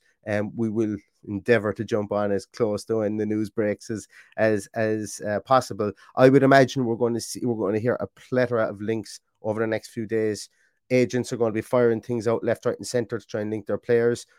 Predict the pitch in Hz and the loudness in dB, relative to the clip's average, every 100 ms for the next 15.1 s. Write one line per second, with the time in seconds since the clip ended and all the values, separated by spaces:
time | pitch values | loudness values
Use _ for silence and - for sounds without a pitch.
0 | _ 110 127 - - _ _ - 117 - | _ 0 0 0 -10 _ _ -2 -2 -2
1 | 131 117 120 113 113 - _ _ - 110 | -4 -2 0 2 0 -2 _ _ -6 0
2 | 110 110 107 107 - 113 - 117 98 - | 2 0 -2 -6 -8 -8 -2 -2 -2 -12
3 | 123 120 107 131 120 117 110 - 113 104 | -6 -6 -2 0 0 -2 -6 -4 -2 -2
4 | 98 104 104 113 104 - 117 113 113 104 | -4 -4 -2 -2 -2 -2 0 0 0 -2
5 | - 107 101 - 107 113 110 117 110 104 | -4 -6 -6 -4 -4 -2 -4 -4 -2 -2
6 | 101 98 110 104 107 98 _ _ - 143 | -2 -4 -6 -6 -8 -10 _ _ 0 2
7 | 143 135 123 135 127 110 123 117 - - | 2 -2 0 -2 -2 -2 -2 -4 -6 -20
8 | _ 120 120 113 - 127 123 110 117 110 | _ 0 0 0 -2 2 2 0 -2 0
9 | 110 104 113 120 - - - 123 113 113 | 0 -2 -4 -6 -6 -10 0 2 2 0
10 | 110 127 113 107 110 110 107 101 - - | 0 -2 -2 -2 0 -2 -4 -10 -12 -20
11 | _ _ - 107 98 - 104 98 113 110 | _ _ -10 -8 -8 -8 -8 -6 -4 -2
12 | 104 - 107 101 - _ _ _ - 113 | -4 -2 -2 -2 -10 _ _ _ 0 2
13 | 110 110 107 107 98 - 107 95 95 98 | 2 0 -2 -4 -8 -4 -4 -4 -6 -6
14 | 95 95 90 98 95 95 95 101 98 92 | -6 -10 -8 -6 -4 -4 -6 -10 -10 -12